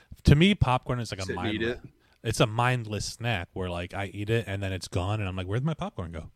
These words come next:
Speaker 2: Hundred percent. I,
Speaker 1: <laughs>
Speaker 2: I, I do that every time I see a movie. Like, I make myself popcorn. I'm so excited, uh, either at home or I'm in the theater, and literally watching the, the thirty, you know, thirty hours of, of credits and be-, before the scene or before the movie even starts,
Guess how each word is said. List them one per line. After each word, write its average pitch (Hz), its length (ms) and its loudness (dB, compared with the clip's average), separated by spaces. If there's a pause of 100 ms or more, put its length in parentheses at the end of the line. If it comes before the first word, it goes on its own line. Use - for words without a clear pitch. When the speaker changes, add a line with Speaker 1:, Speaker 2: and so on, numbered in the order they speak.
(840)
Speaker 2:
Hundred 110 520 -8
percent. 101 340 -2
I, 107 320 -2
Speaker 1:
<laughs> - 80 -4
Speaker 2:
I, 110 100 -6 (120)
I 120 80 0
do 120 140 2
that 113 80 2
every 117 120 0
time 120 200 -2
I - 20 -2
see 117 180 -6
a 110 40 -4
movie. 117 500 -2
Like, 101 280 -8
I 98 100 -12
make 104 220 -10
myself 113 280 -8
popcorn. 110 380 -8
I'm 98 60 -16
so 117 220 -8
excited, 107 480 -10
uh, 107 140 -12
either 120 200 -4
at 90 80 -8
home 139 300 -2
or 113 220 -4
I'm 107 240 -14
in 104 60 -16
the 101 60 -20
theater, 101 440 -8 (440)
and 98 240 -8
literally 113 340 -2
watching 107 400 -4
the, 101 120 -10 (180)
the 101 60 -20
thirty, 110 420 -8 (260)
you 110 80 -16
know, 98 120 -10
thirty 110 300 -8
hours 101 380 -6
of, 95 220 -10 (180)
of 95 180 -16 (160)
credits 107 360 -12
and 98 100 -16
be-, 101 100 -16 (140)
before 123 340 -6
the 101 80 -18
scene 104 320 -18
or 101 120 -10
before 104 260 -10
the 120 60 -6
movie 110 120 -8
even 101 120 -12
starts, 120 420 -6